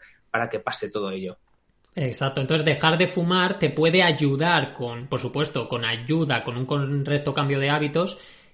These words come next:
Speaker 2: te puede ayudar a empezar a comer mejor, porque si ese umbral de sabor no está tan elevado, vamos a sentir ciertos sabores que antes no sentíamos, preferencia por otros alimentos que antes no sentíamos, y nos van a saturar antes sabores que antes comíamos a diario.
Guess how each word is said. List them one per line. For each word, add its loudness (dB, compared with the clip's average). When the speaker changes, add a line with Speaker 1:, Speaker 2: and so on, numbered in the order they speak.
Speaker 2:
te 2
puede 4
ayudar 2
a 4
empezar 0
a 0
comer 0
mejor, 0
porque -4
si -4
ese -2
umbral 2
de 4
sabor 2
no 2
está 0
tan 2
elevado, 2
vamos 2
a 0
sentir 0
ciertos -2
sabores -2
que -2
antes -2
no -4
sentíamos, 0
preferencia -2
por -2
otros -6
alimentos -2
que -6
antes -2
no 0
sentíamos, 0
y 2
nos 2
van 2
a 0
saturar 0
antes -2
sabores 2
que -2
antes 0
comíamos -2
a -6
diario. -6